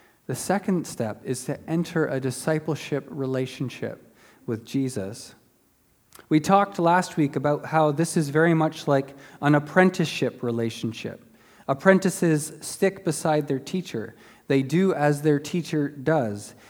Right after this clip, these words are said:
And one day, they become the kind of people that are capable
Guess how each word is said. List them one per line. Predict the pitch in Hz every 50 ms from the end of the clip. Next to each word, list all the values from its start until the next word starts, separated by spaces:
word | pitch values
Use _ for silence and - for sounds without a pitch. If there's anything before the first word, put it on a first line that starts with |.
| - - _
And | - 135 131 139
one | 151 180 214 202
day, | 160 143 123 120 139 170 175
they | 143 143 139
become | 131 151 139 139 - - 160 160 151
the | 147 143
kind | 147 - - - 165 190 240 240
of | 247 247 -
people | - - 139 117 117 - 110 110 120
that | 123 135 135 135
are | 143 139
capable | 139 139 - - 196 240 - 165 131 127 113 107 117 127 -